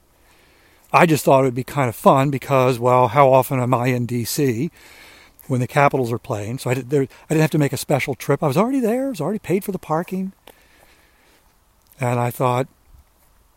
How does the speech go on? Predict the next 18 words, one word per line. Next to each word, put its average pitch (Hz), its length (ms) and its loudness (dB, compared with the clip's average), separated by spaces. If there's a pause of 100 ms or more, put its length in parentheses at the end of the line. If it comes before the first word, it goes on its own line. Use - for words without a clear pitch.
(140)
you 254 80 -4
know, 240 180 -8
spontaneously, 233 800 0
this 254 180 -8
might 196 180 0
be 175 100 -2
a 147 60 0
fun 147 240 0
thing 135 200 0
to 117 80 -6
do. 135 280 -4 (800)
Walked 127 260 0
up 131 200 -2
to 117 600 -4
the 101 240 -10 (320)
ticket - 300 -4
booth 143 340 -4 (1040)
and 113 540 -6